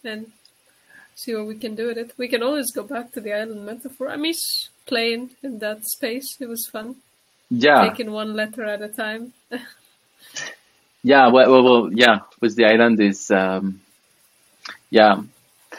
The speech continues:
Speaker 2: I, I found new ways of using this, that, that tool, by the way. So, um, uh, in the meantime, I, I use it on, on projects. So I, f-, I found new ways to, to use the tool.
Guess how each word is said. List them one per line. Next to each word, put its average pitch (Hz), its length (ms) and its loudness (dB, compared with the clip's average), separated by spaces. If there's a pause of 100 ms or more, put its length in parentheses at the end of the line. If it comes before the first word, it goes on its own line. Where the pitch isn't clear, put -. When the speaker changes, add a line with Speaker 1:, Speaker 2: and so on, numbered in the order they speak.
(100)
Speaker 2:
I, 151 160 4
I 147 120 4
found 185 340 2
new 147 200 4
ways 139 340 4
of 120 260 0
using 120 380 4
this, 120 320 2
that, 127 260 0 (140)
that - 240 4
tool, 139 260 0
by 120 180 8
the 113 120 6
way. 131 340 6
So, 107 640 4
um, 101 480 6 (540)
uh, 104 300 6
in 107 120 4
the 104 80 6
meantime, 127 580 2
I, 98 200 6
I 85 80 6
use 101 400 2
it 113 160 2
on, 101 160 6
on 98 160 0
projects. 101 480 0
So 87 240 4
I, 92 100 4
f-, - 320 -4
I 92 140 2
found 95 300 0
new 101 180 2
ways 98 380 2
to, 92 260 -6 (640)
to - 120 -2
use 101 300 2
the 101 100 6
tool. 117 440 0